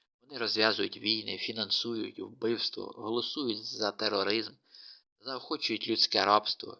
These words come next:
люблять вбивць і диктаторів, прагнуть влади ціною чужого життя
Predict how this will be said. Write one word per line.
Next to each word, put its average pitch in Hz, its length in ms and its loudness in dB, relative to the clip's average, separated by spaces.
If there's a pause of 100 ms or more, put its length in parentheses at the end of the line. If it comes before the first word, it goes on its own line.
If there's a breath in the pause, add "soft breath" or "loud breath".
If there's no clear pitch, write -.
люблять 110 540 -4
вбивць 101 560 0
і 107 80 -2
диктаторів, 98 720 0 (240)
прагнуть 120 380 -12
влади 104 420 4
ціною 101 460 0
чужого 101 460 0
життя 104 500 -2